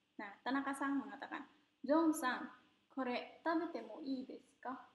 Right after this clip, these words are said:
Jadi, masih ingat "tabete mo ii desu ka"? Nah, "John-san, boleh nggak ini saya makan?" Nah, si John-san mempersilahkan, "Douzo tabete kudasai."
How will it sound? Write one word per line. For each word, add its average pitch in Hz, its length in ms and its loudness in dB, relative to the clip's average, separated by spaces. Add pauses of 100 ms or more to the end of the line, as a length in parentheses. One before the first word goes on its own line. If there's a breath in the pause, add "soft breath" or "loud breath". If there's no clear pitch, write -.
(760)
Jadi, 214 180 -16 (920)
masih - 240 -14
ingat 269 160 0
"tabete 233 400 0
mo - 80 -6
ii - 100 -6
desu 226 160 -6
ka"? 269 140 -2 (240)
Nah, - 180 -10 (1080)
"John-san, 240 640 -2
boleh 226 240 -6
nggak 220 240 -2
ini 208 160 -14
saya 226 260 -20
makan?" - 480 -10 (1120)
Nah, 233 160 -6 (480)
si 233 140 -8
John-san 294 540 0
mempersilahkan, 240 920 -4 (560 soft breath)
"Douzo 277 920 0
tabete 208 540 -10
kudasai." 233 720 -8